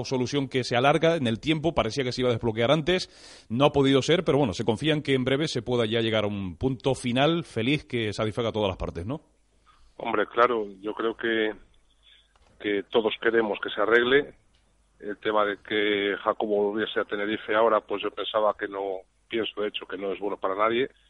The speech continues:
Speaker 2: El tema es arreglarlo, desvincularse del club antes del treinta y uno de enero, lo antes posible para que el Tenerife le dé tiempo a hacer lo que considere oportuno,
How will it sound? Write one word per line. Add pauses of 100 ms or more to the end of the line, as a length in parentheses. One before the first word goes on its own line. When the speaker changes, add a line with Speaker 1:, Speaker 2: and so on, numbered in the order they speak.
(400)
Speaker 2:
El
tema
es
arreglarlo,
desvincularse
del
club (840)
antes
del
treinta
y
uno
de
enero, (760)
lo
antes
posible
para
que
el
Tenerife
le
dé
tiempo
a
hacer
lo
que
considere
oportuno,